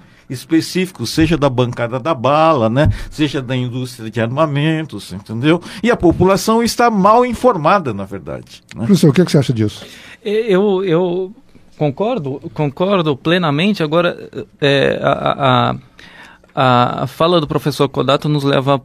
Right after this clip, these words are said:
Speaker 3: problemas mais delicados. Os problemas mais delicados que eu coloco, por exemplo, o Bra-, a, a, a popu-, o Brasil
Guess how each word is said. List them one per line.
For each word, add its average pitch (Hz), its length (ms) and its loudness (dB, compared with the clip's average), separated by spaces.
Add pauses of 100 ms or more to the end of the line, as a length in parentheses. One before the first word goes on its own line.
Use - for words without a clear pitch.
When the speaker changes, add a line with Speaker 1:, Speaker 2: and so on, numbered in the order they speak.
(160)
Speaker 3:
problemas 139 440 0
mais 131 260 -2
delicados. 127 760 -6
Os - 120 -10
problemas 135 360 -2
mais 131 200 -2
delicados 139 600 -2
que - 80 -10
eu 143 60 -2
coloco, 131 320 -2
por 165 160 2
exemplo, 117 400 -6 (800)
o 135 100 -2
Bra-, 131 340 0
a, 117 1080 -2 (1200)
a, 120 220 0
a 117 60 -2
popu-, - 440 -4
o 127 300 0
Brasil 139 580 0